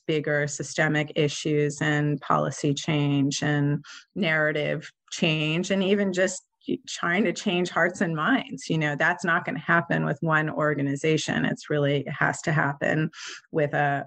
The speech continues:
a large group. But most of those organizations don't have capacity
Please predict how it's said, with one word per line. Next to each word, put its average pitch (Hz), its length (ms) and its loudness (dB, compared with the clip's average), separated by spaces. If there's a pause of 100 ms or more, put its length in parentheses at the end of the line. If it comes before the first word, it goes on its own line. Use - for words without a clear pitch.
a 170 80 2
large 139 400 -2
group. 208 360 2
But 175 140 -2
most 226 300 2
of 175 60 0
those 160 200 0
organizations 151 800 -2
don't 147 220 2
have 143 260 0
capacity 147 680 0